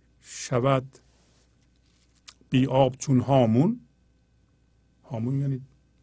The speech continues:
دشت. مثل اینکه الان این چیزی که من راجع بهش فکر می‌کنم، همهٔ دریای هوشیاری ما رو بلعیده، برای اینکه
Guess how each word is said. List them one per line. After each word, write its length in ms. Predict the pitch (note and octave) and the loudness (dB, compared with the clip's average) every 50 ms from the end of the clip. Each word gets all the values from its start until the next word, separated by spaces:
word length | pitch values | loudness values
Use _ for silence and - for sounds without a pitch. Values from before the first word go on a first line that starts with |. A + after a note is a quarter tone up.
| _ _ _ _ _ _ _ _ _ - A#2+ | _ _ _ _ _ _ _ _ _ -8 -4
دشت. 440 | A#2+ C3 D3+ F3+ - - - _ _ _ _ _ _ _ _ _ _ _ _ _ _ _ _ _ _ _ _ _ _ _ - | -4 -4 -4 -4 -8 -12 -18 _ _ _ _ _ _ _ _ _ _ _ _ _ _ _ _ _ _ _ _ _ _ _ -2
مثل 240 | C3+ D#3+ D#3+ F#3+ G#3 | 0 0 0 2 0
اینکه 340 | F#3+ E3+ E3 D3+ D3+ - - - _ _ _ _ _ _ _ _ _ _ _ _ _ _ _ _ _ _ _ _ _ _ _ _ _ _ _ _ - | 0 2 2 0 0 -2 -4 -12 _ _ _ _ _ _ _ _ _ _ _ _ _ _ _ _ _ _ _ _ _ _ _ _ _ _ _ _ -2
الان 460 | C#3+ D3 D#3 F3+ F#3+ F3 C#3 B2 C3 - _ _ _ _ _ _ _ _ _ _ _ _ _ _ _ _ _ _ _ _ _ _ _ _ _ | 0 2 4 4 4 4 2 0 -4 -8 _ _ _ _ _ _ _ _ _ _ _ _ _ _ _ _ _ _ _ _ _ _ _ _ _
این 140 | - D#3+ D3+ | -2 -2 0
چیزی 260 | D#3 F#3+ F3+ F#3+ F3+ | 0 0 0 0 0
که 100 | D3+ F3 | 0 0
من 240 | C#3+ C#3+ D3 D3+ D3 | 2 2 2 2 2
راجع 260 | C#3+ C#3+ C3+ C3 D3 | 2 2 2 0 0
بهش 400 | C3+ C#3 C3 B2 - - - - _ _ _ _ _ _ _ _ _ _ _ | 0 0 -2 -2 -4 -8 -14 -18 _ _ _ _ _ _ _ _ _ _ _
فکر 380 | - - - D3+ C#3 C#3 - D#3 | -12 -4 -2 0 0 0 0 0
می‌کنم، 460 | D3+ D3 D#3 D#3 F3 G3+ G#3 A3 - _ _ _ _ | 0 0 2 2 2 2 2 0 -2 _ _ _ _
همهٔ 1200 | - - - - - E3+ F3 F3+ F3+ F3+ F3 F3 F#3 G#3+ C4+ C#4+ C4+ A#3 A3 G#3 G3+ G3 G3 F#3+ - _ _ _ _ _ _ _ _ _ _ _ _ _ _ _ _ _ _ _ _ _ _ - C#3+ | -20 -20 -18 -6 -2 2 4 4 4 4 4 4 4 4 4 4 4 4 4 4 4 2 0 -2 -6 _ _ _ _ _ _ _ _ _ _ _ _ _ _ _ _ _ _ _ _ _ _ -8 0
دریای 420 | C#3 E3 E3 D#3+ D#3 F3 G3 G3 F#3+ | 2 4 4 6 6 6 6 6 6
هوشیاری 520 | D#3 D#3 D3+ D3 - E3+ D#3 D#3+ F3+ F#3 | 4 4 2 0 2 2 4 4 4 4
ما 120 | F#3 F3+ F3+ | 4 4 2
رو 80 | G3 | 2
بلعیده، 720 | F#3 C#3+ D3 D#3+ D#3+ D#3 D#3 - D#3 D3 C#3+ D3+ C3+ C3 - - _ _ _ _ _ _ _ _ | 2 4 4 4 4 4 2 0 -2 0 0 0 -2 -2 -6 -12 _ _ _ _ _ _ _ _
برای 180 | F#3 D#3+ F3 F3+ | 2 2 4 4
اینکه 160 | F#3+ D#3 C3 | 2 0 -2